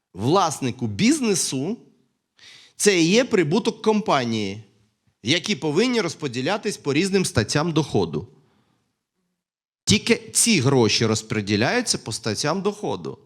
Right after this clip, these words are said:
Інвестору йдуть спочатку, керівнику як зарплата, якщо три тягну у напрямки, чи два, чи вісім,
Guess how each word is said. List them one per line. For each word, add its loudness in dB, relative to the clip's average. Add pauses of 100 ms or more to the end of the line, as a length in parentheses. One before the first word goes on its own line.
(600)
Інвестору 4
йдуть 2 (300)
спочатку, 0 (2000)
керівнику 4
як 4
зарплата, 0
якщо 2
три 0
тягну 0
у 0
напрямки, 0
чи -2
два, -2
чи 0
вісім, 0